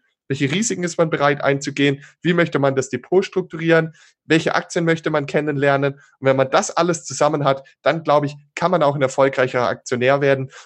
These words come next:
Und, äh, das ist ja auch einer der Gründe, weshalb dann die Seite aller Aktien überhaupt gegründet wurde, damit die Leute endlich Unternehmen kennenlernen, die gutes Geld verdienen, wissen, was sind die Chancen, was sind die Risiken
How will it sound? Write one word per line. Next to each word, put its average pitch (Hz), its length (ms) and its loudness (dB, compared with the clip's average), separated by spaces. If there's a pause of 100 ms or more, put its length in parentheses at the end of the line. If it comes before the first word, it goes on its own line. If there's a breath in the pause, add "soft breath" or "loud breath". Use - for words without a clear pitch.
Und, 120 320 -4
äh, 123 80 -6
das 131 220 0
ist 135 80 -10
ja 104 100 0
auch 110 220 -4
einer 135 260 2
der 139 240 0
Gründe, 139 400 0 (240 loud breath)
weshalb 123 380 0
dann 123 160 2
die 117 160 -6
Seite 120 340 0
aller 117 140 0
Aktien - 300 -8
überhaupt 110 440 -6 (140)
gegründet 180 480 0
wurde, 135 260 0 (280 soft breath)
damit 143 420 -2
die 143 80 2
Leute 143 500 2 (180 soft breath)
endlich 151 460 0 (220)
Unternehmen 131 520 0
kennenlernen, 151 520 0 (100)
die 117 160 -10
gutes 185 380 -4
Geld 143 240 2
verdienen, 143 480 -2 (260 loud breath)
wissen, 156 320 2
was 139 200 2
sind 147 120 -6
die 139 40 -4
Chancen, 135 360 0
was 131 140 2
sind 131 120 -10
die 123 80 -14
Risiken 120 420 -6